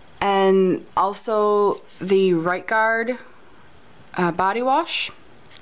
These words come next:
And I also did the rain check on my, on the C V S razor. Um, and then Scott, they had the Scott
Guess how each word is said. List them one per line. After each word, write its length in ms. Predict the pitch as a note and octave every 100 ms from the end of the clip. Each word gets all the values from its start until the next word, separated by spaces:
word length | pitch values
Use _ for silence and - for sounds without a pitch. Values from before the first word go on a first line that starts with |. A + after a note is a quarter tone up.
| - - - - - -
And 920 | - G3 F#3 F3+ F3+ F3+ F#3 F#3+ F#3+ -
I 140 | F#3
also 480 | F#3 F#3 F3+ G3+ F#3+
did 480 | F#3 F#3+ F#3 F3+ - - -
the 200 | F3 F3+
rain 280 | F#3+ G3
check 420 | G3 A3 G#3 G#3 -
on 400 | F#3 F#3+ F#3 F#3
my, 680 | F3+ F3 F3 F3 E3+ E3+ F3+ - -
on 180 | - F3
the 100 | F3
C 320 | E3+ - G3+
V 140 | G3 F#3+
S 200 | F3+ F3+
razor. 420 | F#3 A3 D4 F#4+ - - - - - - - - - - - - - - - - -
Um, 760 | - F#3 F#3 F#3 F#3+ G3 G3+ - -
and 360 | F3+ F3 F3 F#3
then 460 | F3 E3+ E3+ F3
Scott, 580 | F3+ - - G3 - - - - -
they 200 | G3 G3
had 280 | F#3 F#3 F3+
the 180 | F3+ F3
Scott 720 | - - G3+ G3 G3 - -